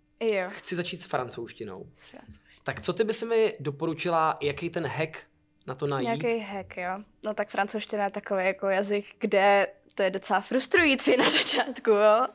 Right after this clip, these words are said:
Speaker 1: Ehm,
Speaker 2: Dobře, tak čím začít, abych měl sebevědomí? Jakým
Speaker 1: Sebevědomí.
Speaker 2: jazykem?
Speaker 1: Eh, španělštinou. To je prostě nejjednodušší způsob, jak prostě znít sebevědomě, aniž by jako,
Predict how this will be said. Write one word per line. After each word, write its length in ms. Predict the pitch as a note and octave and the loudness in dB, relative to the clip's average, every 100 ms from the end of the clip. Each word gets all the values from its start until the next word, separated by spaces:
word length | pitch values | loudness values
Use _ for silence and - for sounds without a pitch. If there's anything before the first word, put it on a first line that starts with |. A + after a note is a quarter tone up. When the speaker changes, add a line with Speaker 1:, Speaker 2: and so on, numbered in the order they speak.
| - | 0
Speaker 1:
Ehm, 360 | A3 G#3 G3+ G#3 | 4 6 8 6
Speaker 2:
Dobře, 320 | D#3+ C#3+ - | 6 2 0
tak 140 | - - | -8 -6
čím 180 | E3 | -2
začít, 260 | D#3+ D#3 E3 | -2 -2 -2
abych 180 | C#3 C#3 | -2 -2
měl 100 | C#3+ | -4
sebevědomí? 500 | C#3+ B2+ G#2+ - - - - | -4 -4 -6 -8 -14 -20 -20
Jakým 160 | - - | -20 -4
Speaker 1:
Sebevědomí. 320 | - A3 F3 | 0 2 4
Speaker 2:
jazykem? 400 | D#3 D3 F#2+ - - _ _ - | 2 0 -4 -8 -14 _ _ 0
Speaker 1:
Eh, 680 | A3+ G#3 G#3 G#3 G3+ G3+ G#3 - - - _ - | 4 4 4 4 4 2 0 -6 -14 -18 _ -6
španělštinou. 680 | - F#3 F#3 - G3 F#3 G3+ _ - _ _ _ | -2 -2 -4 -6 -6 -6 -10 _ -20 _ _ _
To 60 | G#3 | 0
je 200 | G3 F#3+ | 2 0
prostě 720 | G3 G3+ - F#3 F#3 F#3 G#3 _ _ _ - | -4 -6 -8 -6 -4 -6 -8 _ _ _ -4
nejjednodušší 580 | A3 A3 G#3 G3+ - | 0 2 2 -2 -2
způsob, 440 | G#3+ - G3+ G3+ G3 | -6 -6 -4 -2 0
jak 120 | F#3+ - - _ | -2 -4 -20 _
prostě 380 | - - - F3+ F3+ - - - | -18 -14 -6 -6 -6 -12 -14 -6
znít 280 | A3 G#3 - | -2 -2 -2
sebevědomě, 640 | F#3+ F#3+ F3+ E3+ D#3+ F3+ - _ _ | 0 2 2 0 -2 -6 -10 _ _
aniž 300 | F3 E3 - | -6 -6 -6
by 100 | F3+ | -8
jako, 200 | E3+ E3+ | -8 -6